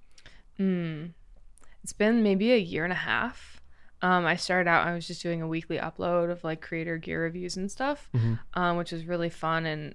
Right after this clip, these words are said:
Speaker 1: and a good way to start. I
Speaker 2: Mm-hmm.
Speaker 1: basically just decided that more women needed to be on the platform.
Speaker 2: Absolutely.
Speaker 1: And 'cause that's what I wanted to see more of. And so I just
Speaker 2: Mm-hmm.
Speaker 1: hopped on, and then, and then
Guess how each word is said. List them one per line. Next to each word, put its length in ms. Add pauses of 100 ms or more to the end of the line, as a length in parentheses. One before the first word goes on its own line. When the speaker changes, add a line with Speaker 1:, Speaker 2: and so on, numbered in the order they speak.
(100)
Speaker 1:
and 160
a 300 (600)
good 140
way 180
to 80
start. 640
I 60
Speaker 2:
Mm-hmm. 60
Speaker 1:
basically 320
just 320 (360)
decided 460
that 320
more 300
women 280
needed 220
to 60
be 80
on 100
the 60
platform. 720 (100)
Speaker 2:
Absolutely. 500
Speaker 1:
And 220
'cause 80
that's 220
what 100
I 100
wanted 300
to 40
see 240
more 240
of. 480
And 240
so 100
I 40
just 160
Speaker 2:
Mm-hmm. 80
Speaker 1:
hopped 240
on, 320
and 240
then, 400 (240)
and 240
then 580